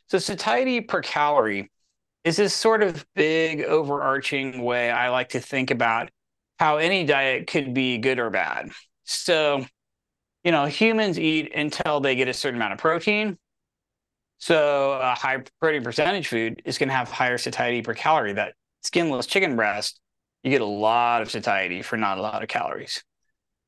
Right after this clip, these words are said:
But something that's very low protein percentage is gonna have lower satiety per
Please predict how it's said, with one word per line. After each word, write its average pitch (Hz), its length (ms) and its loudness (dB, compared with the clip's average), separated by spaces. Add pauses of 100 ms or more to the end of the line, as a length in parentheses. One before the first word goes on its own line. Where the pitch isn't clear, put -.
(400)
But 165 160 4
something 226 400 6
that's 185 180 4
very 180 260 4
low 139 320 4
protein 135 340 2
percentage 117 600 -2
is 131 220 -2
gonna 135 240 0
have 120 340 0
lower 127 380 0
satiety 104 360 -6
per - 60 -18